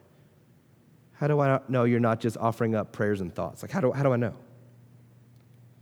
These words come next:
This is the question a lot of, "Okay, God, well then, do you see me?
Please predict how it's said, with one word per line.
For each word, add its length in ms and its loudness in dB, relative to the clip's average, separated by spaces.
This 100 -2
is 80 0
the 80 2
question 300 4
a 20 6
lot 120 4
of, 80 -6
"Okay, 200 6
God, 240 4
well 140 4
then, 200 2
do 140 2
you 100 6
see 440 4
me? 640 4